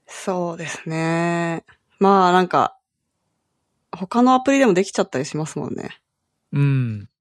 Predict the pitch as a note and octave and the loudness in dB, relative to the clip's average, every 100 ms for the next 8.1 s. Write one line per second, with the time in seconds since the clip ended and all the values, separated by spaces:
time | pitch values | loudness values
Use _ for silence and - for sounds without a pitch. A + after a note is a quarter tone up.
0 | _ _ _ - F#3+ F#3 C3 - _ _ | _ _ _ 0 0 2 -2 -2 _ _
1 | _ G3+ F3 E3 - D4+ D#4 - D4+ A3+ | _ 2 2 2 2 4 4 2 4 4
2 | F3+ F#3 F#3 C4+ A#3+ E3 _ _ _ _ | 4 2 2 2 2 2 _ _ _ _
3 | _ - G3+ - - - A3 A3+ F3+ - | _ -6 -6 -6 -4 0 2 2 2 0
4 | - B2 - _ _ - F3 - A#3+ A#3+ | -2 -2 -4 _ _ -6 -4 0 0 2
5 | F#3 D#3 - F#3 F#3 C#3+ - E3 - C3 | 2 0 2 2 4 2 0 -10 -4 -2
6 | G2 - _ _ _ _ _ E3 - E3+ | -2 -6 _ _ _ _ _ -4 2 2
7 | D#3+ F#3 F3+ E3+ D#3 - C3+ C3 B2+ - | 4 4 4 2 0 -8 -4 -2 -2 -6